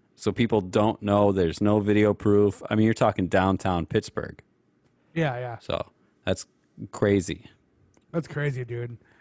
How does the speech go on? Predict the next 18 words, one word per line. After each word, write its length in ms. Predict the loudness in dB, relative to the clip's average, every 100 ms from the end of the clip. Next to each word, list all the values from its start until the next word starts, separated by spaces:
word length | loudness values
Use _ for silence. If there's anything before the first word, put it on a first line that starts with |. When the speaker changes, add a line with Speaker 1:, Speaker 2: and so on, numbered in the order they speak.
| _ _
Speaker 2:
And, 260 | -2 0 2
like, 460 | 2 2 0 -6 _ _ _
so 420 | 0 4 6 4 0 _ -8
further 480 | 2 4 6 4 4
upon 420 | 0 -4 0 0
the 80 | 0
story, 640 | -2 2 4 4 0 -6 -4
um, 480 | 0 0 0 -8 -16 _ _ _ _ _ _ _ _ _ _ _ _ _
the 720 | -8 0 4 6 4 2 0 _ _ _ _ _ _
co-, 400 | -2 4 4 2 _ _ _
cooperation 720 | -2 0 2 2 2 0 0
includes 420 | -4 -2 0 0 -2
a 60 |
secret 300 | -4 -4 0 0
underground 520 | 0 -2 -2 -2 0
base 560 | 0 0 -4 -12 -20 _ -8
on 180 | -6 -2
Mars. 600 | 0 0 -2 -8 -14